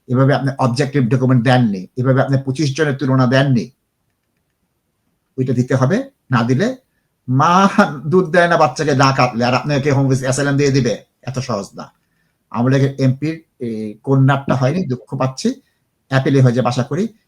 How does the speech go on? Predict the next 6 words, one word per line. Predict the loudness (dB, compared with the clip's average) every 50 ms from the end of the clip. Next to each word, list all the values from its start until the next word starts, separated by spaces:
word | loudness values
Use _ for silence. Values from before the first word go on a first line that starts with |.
| _ _
শক্তভাবে | -6 -6 -6 -6 -2 -2 2 2 2 2 0
করেন, | -2 0 0 0 0 0 -2 -4 -8 _ _ _ _ _
আইনজীবীর | 0 0 2 2 2 0 -2
সাথে | -4 -6 -4 -4
কথা | -4 -2 -2 0
বলেন। | 2 2 0 0 -2